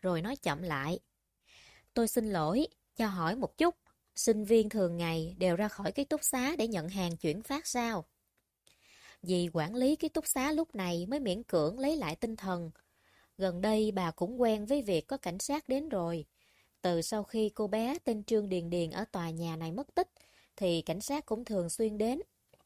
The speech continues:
Chuyển phát sao? Có lẽ là vậy. Bà ấy bình thường cũng không quá để ý đến những chuyện xảy ra xung quanh. Bỗng nhiên bị hỏi thì trong đầu bỗng trống rỗng.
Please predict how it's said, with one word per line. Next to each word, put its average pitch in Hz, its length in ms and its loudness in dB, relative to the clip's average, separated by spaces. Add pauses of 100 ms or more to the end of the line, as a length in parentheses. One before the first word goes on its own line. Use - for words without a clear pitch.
(320)
Chuyển 180 240 2
phát 330 240 -6
sao? 262 380 0 (580)
Có 208 120 0
lẽ 214 280 0
là 247 160 0
vậy. 175 400 0 (1400)
Bà 180 180 -2
ấy 277 420 0
bình 185 160 2
thường 175 320 2
cũng 185 160 -2
không 214 320 -2
quá 262 160 0
để 202 200 2
ý 262 220 2
đến 294 220 2
những 226 180 -4
chuyện 170 260 0
xảy 190 240 -2
ra 240 140 0
xung 220 320 -4
quanh. 220 240 -2 (1200)
Bỗng 214 260 0
nhiên 240 200 -2
bị 180 160 0
hỏi 185 520 -4
thì 196 140 0
trong 220 240 -4
đầu 185 260 0
bỗng 160 240 -4
trống 302 240 -2
rỗng. 196 260 -2